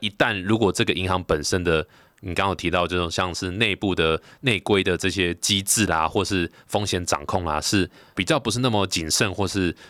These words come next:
或是严格的话，那很有可能就会，就会出错了。那，那这件事情在，就是当每一个经济体有一个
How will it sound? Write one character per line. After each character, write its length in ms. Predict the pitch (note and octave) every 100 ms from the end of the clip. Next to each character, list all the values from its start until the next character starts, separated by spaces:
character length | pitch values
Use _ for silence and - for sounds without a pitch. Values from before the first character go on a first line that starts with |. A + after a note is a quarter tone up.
| _
或 120 | -
是 120 | G2
严 240 | F2+ F2+ A#2+
格 180 | F#2
的 80 | D#2+
话， 240 | E2 F2+ D2+ - _
那 100 | G2+
很 160 | - F2+
有 140 | F#2
可 160 | - D#2+
能 140 | D2
就 120 | F2
会， 300 | E2 E2+ D2 - -
就 100 | G#2
会 60 |
出 220 | - - -
错 260 | - C#2+
了。 80 | A#1+ - - -
那， 160 | E3 D3+
那 120 | - F3
这 180 | - F#3
件 180 | D3
事 180 | A#2 C3
情 340 | G#2 E2+ D#2 - _ _
在， 320 | - A#2 F#2+ F2 _ _
就 120 | -
是 100 | A2
当 220 | G2 A2 A2
每 180 | F#2
一 40 | E2+
个 100 | F#2+
经 220 | - A2+
济 180 | - G2
体 180 | - D#2+
有 100 | D#2
一 60 |
个 220 | E2 E2